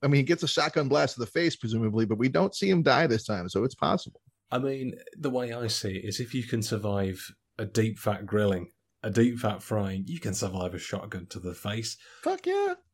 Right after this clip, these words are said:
Speaker 2: I think he regenerates. I think he has got those Wolverine abilities. I
Speaker 1: I
Speaker 2: think
Speaker 1: think so
Speaker 2: he's,
Speaker 1: too.
Speaker 2: I think this is gonna be the thing because, like, Nicolas Cage is, like, a classic horror fan, and at the point of recording, we now know he's gonna end up playing Dracula in a,
Speaker 1: Yeah.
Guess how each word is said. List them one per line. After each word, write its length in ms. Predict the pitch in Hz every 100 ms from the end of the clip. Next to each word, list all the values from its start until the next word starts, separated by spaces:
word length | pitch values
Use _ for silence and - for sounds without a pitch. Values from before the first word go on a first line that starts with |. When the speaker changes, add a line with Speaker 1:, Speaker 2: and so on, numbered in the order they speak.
| _
Speaker 2:
I 120 | - 131
think 200 | 160 156
he 100 | 147
regenerates. 920 | 127 117 123 123 101 92 - - - _ _
I 80 | 107
think 200 | 113 110
he 100 | -
has 160 | 101 98
got 160 | 113
those 200 | 110 107
Wolverine 460 | 101 101 95 92 98
abilities. 580 | 104 123 139 104 95 92
I 60 |
Speaker 1:
I 40 | 101
Speaker 2:
think 80 | -
Speaker 1:
think 200 | 113 -
so 120 | 123
Speaker 2:
he's, 120 | 113
Speaker 1:
too. 220 | - 120 - _ _ _ _
Speaker 2:
I 100 | 117
think 360 | 113 135 127 113
this 180 | 110 120
is 100 | 113
gonna 180 | 107 104
be 100 | 101
the 100 | 98
thing 280 | 113 104
because, 320 | 98 - 98 -
like, 140 | 87
Nicolas 320 | 101 101 101 -
Cage 300 | - 98 95
is, 120 | 90
like, 160 | 92 98
a 20 |
classic 400 | - 92 - 95
horror 280 | 107 95 95
fan, 240 | 101 98
and 120 | 120
at 80 | 135
the 80 | 135
point 240 | 120 123
of 80 | 104
recording, 400 | 104 - 110 110
we 80 | 107
now 180 | 104 101
know 140 | 101 95
he's 120 | 95
gonna 160 | 101
end 120 | 95 95
up 100 | -
playing 260 | 98 95
Dracula 600 | - 107 98 - 98 104
in 160 | 104 98
a, 40 |
Speaker 1:
Yeah. 600 | 92 87 113 143 98 73